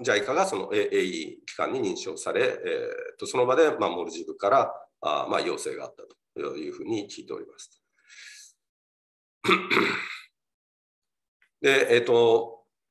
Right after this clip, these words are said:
まあ、我々コンサルタントとして、えー、このファンディングプロポーザル作り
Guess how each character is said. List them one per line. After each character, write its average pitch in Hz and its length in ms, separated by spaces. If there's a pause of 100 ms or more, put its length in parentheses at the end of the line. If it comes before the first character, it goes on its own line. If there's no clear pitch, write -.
(180)
ま 156 80
あ、 131 60
我 147 160
々 185 160 (560)
コ 170 160
ン 165 40
サ 190 140
ル 185 100
タ 131 140
ン 120 100
ト 107 120
と 104 160
し - 180
て、 123 380
え 101 200
ー、 - 40
こ 110 80
の 95 40
フ - 100
ァ 117 80
ン 120 40
デ 117 80
ィ 117 40
ン 120 80
グ - 40
プ 123 80
ロ 113 80
ポ - 160
ー 107 60
ザ 107 120
ル 104 120
作 107 260
り 80 340